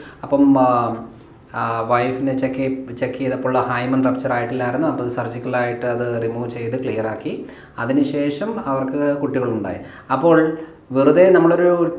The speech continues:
ഉം, വീഡിയോസ് കാണുന്ന, പോൺ വീഡിയോസ് കാണുന്നതിനനുസരിച്ച് നമ്മൾ എന്തെങ്കിലും ഒരു ചെയ്യാൻ പോയി കഴിഞ്ഞാൽ അത് നടന്നില്ലെങ്കിൽ അതിൻ്റെ ഭാഗമായിട്ടുള്ള ഡിപ്രഷൻസും ഇറിറ്റേഷൻസ് ഒക്കെ ഉണ്ടാകും. പക്ഷേ ബേസിക്കായിട്ട് നമുക്കൊരു ഐഡിയ ഇല്ല. നമുക്ക് just ഒരു പെനട്രേറ്റ് ചെയ്യുക എന്ന് പറഞ്ഞാൽ ഉടനെ,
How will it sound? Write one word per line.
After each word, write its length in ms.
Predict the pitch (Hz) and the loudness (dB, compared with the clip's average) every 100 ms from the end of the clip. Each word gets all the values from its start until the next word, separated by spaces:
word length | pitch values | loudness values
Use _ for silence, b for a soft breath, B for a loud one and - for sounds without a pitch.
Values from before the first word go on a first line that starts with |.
| - | -4
ഉം, 800 | 139 135 131 127 127 127 120 117 120 | 0 2 2 0 -2 -4 -8 -14 -10
വീഡിയോസ് 500 | 123 139 147 165 165 | 0 4 6 6 6
കാണുന്ന, 360 | 151 135 139 135 | 4 4 4 4
പോൺ 320 | 139 135 143 | 4 4 6
വീഡിയോസ് 280 | 147 147 147 | 6 4 4
കാണുന്നതിനനുസരിച്ച് 840 | 147 135 135 131 131 - 123 - | 0 0 0 0 0 -2 -4 -4
നമ്മൾ 260 | 131 127 123 | -2 -2 -2
എന്തെങ്കിലും 300 | 123 127 131 | -2 -2 -2
ഒരു 60 | |
ചെയ്യാൻ 300 | 127 123 123 | -2 -2 0
പോയി 140 | 123 120 | 0 0
കഴിഞ്ഞാൽ 300 | 120 120 120 | 0 0 0
അത് 240 | 131 123 | 0 0
നടന്നില്ലെങ്കിൽ 680 | 113 127 131 120 117 117 - | 0 2 2 2 0 -4 -6
അതിൻ്റെ 240 | 101 117 | -6 0
ഭാഗമായിട്ടുള്ള 720 | 131 131 127 123 120 120 117 113 | 2 2 0 -2 -2 -4 -2 -2
ഡിപ്രഷൻസും 680 | - 123 113 120 113 120 | -2 -6 -6 -6 -8 -6
ഇറിറ്റേഷൻസ് 440 | 107 104 113 117 113 | -6 -4 -4 -4 -8
ഒക്കെ 120 | 107 | -8
ഉണ്ടാകും. 300 | 98 92 92 B B - | -8 -8 -10 B B -10
പക്ഷേ 160 | - 147 | -4 0
ബേസിക്കായിട്ട് 640 | 139 143 - 165 170 165 | 2 2 2 2 2 4
നമുക്കൊരു 400 | 151 143 151 147 143 - | 4 4 4 2 0 0
ഐഡിയ 500 | 127 135 139 151 156 - | 2 4 6 6 4 0
ഇല്ല. 260 | 123 113 104 | -4 -2 0
നമുക്ക് 240 | 120 143 | 0 0
just 360 | - 165 - 180 | 2 0 0 4
ഒരു 280 | 180 151 - | 6 6 4
പെനട്രേറ്റ് 500 | 143 139 143 170 175 | 4 2 4 2 2
ചെയ്യുക 320 | 160 147 165 | 4 4 6
എന്ന് 240 | 156 143 | 6 6
പറഞ്ഞാൽ 280 | 143 139 143 | 4 4 4
ഉടനെ, 460 | 139 131 135 - | 2 2 2 0